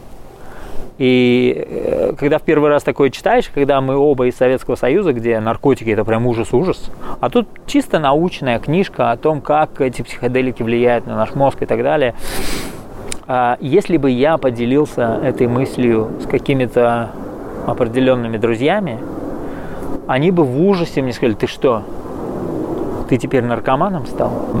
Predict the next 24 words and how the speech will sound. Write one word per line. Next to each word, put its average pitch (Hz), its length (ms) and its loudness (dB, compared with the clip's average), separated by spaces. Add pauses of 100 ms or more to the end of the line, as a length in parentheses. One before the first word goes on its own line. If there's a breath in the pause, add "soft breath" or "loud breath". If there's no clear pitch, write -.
(160)
И, 160 640 2
э, 131 360 4
я 123 160 4
очень 139 220 0
рад, 196 200 2
что 156 160 -2
мы 139 60 -2
можем 143 300 0
с 110 60 -8
Наташей 127 420 0
обсуждать 127 420 0
какие-то, 117 560 0 (140)
ну, 165 100 0
в - 80 -6
принципе, 156 320 0
любые, 135 260 2
наверное, 107 340 0
вопросы. 113 600 -2
Ам, 104 480 0 (760)
иногда 117 300 0
посмеяться 120 640 -2
над 110 100 -2
этим, 110 280 0
иногда, 113 460 0